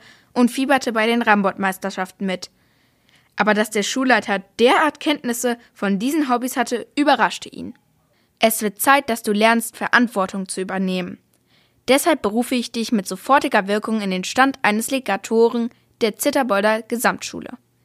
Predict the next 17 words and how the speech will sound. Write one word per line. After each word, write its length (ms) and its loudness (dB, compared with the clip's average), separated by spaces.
Julius 420 4
klappte 360 -2
der 140 2
Mund 280 2
auf 220 2
und 160 -6
er 100 -2
rollte 260 0
genervt 460 2
mit 160 -6
den 140 -10
Augen. 380 -4
Legatoren 720 2
organisierten 720 0
ständig 560 0
irgendwelche 520 0
Schulfeste, 720 -2